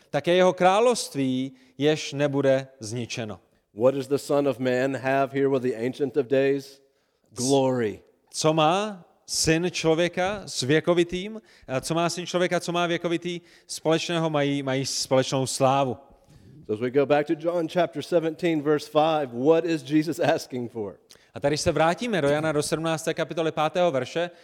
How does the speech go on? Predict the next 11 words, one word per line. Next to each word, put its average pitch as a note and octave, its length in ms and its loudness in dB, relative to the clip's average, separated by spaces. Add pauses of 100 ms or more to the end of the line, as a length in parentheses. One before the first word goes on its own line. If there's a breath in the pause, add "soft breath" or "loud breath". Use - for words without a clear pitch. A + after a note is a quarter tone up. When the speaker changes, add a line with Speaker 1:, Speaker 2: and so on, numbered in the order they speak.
(260 soft breath)
Speaker 1:
O F3 140 2
co D#3+ 220 -2
Ježíš C#3 400 -2
prosí? B2+ 400 -4
O C3+ 140 -2
co - 160 -6
Ježíš C3+ 520 -4
žádá? C3+ 540 -2 (1040)
Speaker 2:
That A#2+ 140 -2
the A#2+ 100 -8
kenosis B2+ 1080 -4